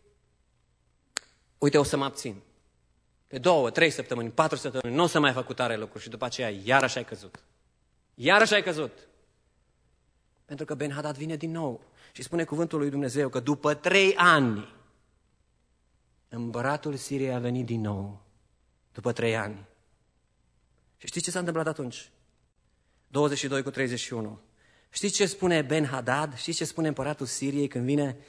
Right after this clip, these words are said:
„Auzi, să nu luptați cu nimeni! Cu nimeni să nu luptați!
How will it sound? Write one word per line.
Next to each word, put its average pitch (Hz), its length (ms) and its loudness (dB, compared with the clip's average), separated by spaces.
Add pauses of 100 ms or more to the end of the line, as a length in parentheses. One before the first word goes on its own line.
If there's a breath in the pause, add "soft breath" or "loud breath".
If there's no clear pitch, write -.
(200 loud breath)
„Auzi, 196 260 4
să 175 80 -2
nu 196 180 2
luptați 240 440 2
cu 220 120 0
nimeni! 262 640 6 (1200)
Cu 220 120 2
nimeni 330 360 8
să 311 140 8
nu 285 80 6
luptați! 214 560 2